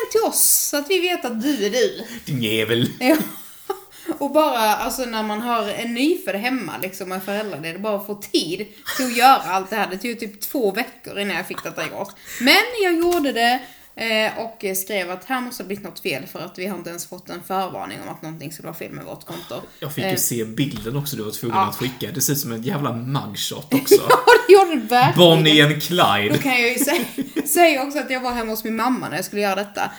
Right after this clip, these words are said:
Speaker 1: Eh, då hade min son spytt ner mig. Så att jag var tvungen att ta av mig mina kläder och låna kläder av min mamma <laughs> när jag skulle ta det här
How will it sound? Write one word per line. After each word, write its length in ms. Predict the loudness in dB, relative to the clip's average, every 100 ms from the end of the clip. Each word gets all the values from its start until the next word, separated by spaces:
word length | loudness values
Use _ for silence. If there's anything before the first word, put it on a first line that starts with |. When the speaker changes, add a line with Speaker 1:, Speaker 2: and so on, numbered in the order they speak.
| -18 -8
Speaker 1:
Eh, 100 | -4
då 80 | -2
hade 120 | -2
min 140 | -4
son 540 | -2 0 0 0 -6 -8 -4
spytt 460 | -2 0 -2 -2 2
ner 360 | 2 2 -2
mig. 300 | -2 0 0 -2 -6 -6
Så 120 | 0
att 80 | 2
jag 80 | 2
var 80 | -2
tvungen 280 | 0 0 -2
att 100 | 0
ta 220 | 4 4
av 60 | 4
mig 100 | 2
mina 200 | 2 -2
kläder 600 | 0 2 2 0 -4 -6
och 60 | -6
låna 420 | -2 0 0 -4
kläder 340 | -4 -2 -2
av 80 | -2
min 220 | -2 -2 0
mamma 480 | 2 2 2 0
<laughs> 260 | 0 -2 -2
när 80 | -2
jag 60 |
skulle 280 | -2 -2 -6
ta 320 | -6 0 0
det 80 | 0
här 120 | -4